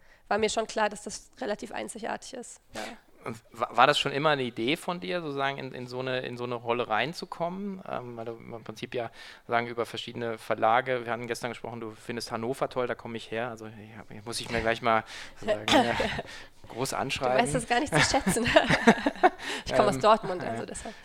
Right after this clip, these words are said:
Speaker 2: Genau, aber dass du sagst, dass von Matzak über Bauer und jetzt hierher, war das schon immer eine Idee, äh, so, so, so einen Weg einzuschlagen?
Speaker 1: Überhaupt gar nicht. Also, ähm,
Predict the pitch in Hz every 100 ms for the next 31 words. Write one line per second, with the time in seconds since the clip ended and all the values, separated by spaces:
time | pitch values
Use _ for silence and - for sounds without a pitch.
0 | - - 123 117 107 - 127 139 139 139
1 | 139 139 143 135 - - - 143 - 170
2 | - - - - - - - - - -
3 | - 143 139 135 - - 165 - 147 139
4 | - 110 143 151 139 123 - - 143 156
5 | 175 156 143 123 131 135 131 127 120 110
6 | 110 160 202 190 170 165 170 156 160 156
7 | 151 156 - - 165 165 170 165 160 165
8 | - - 220 220 220 - 190 185 190 -
9 | - - 240 214 208 208 202 208 202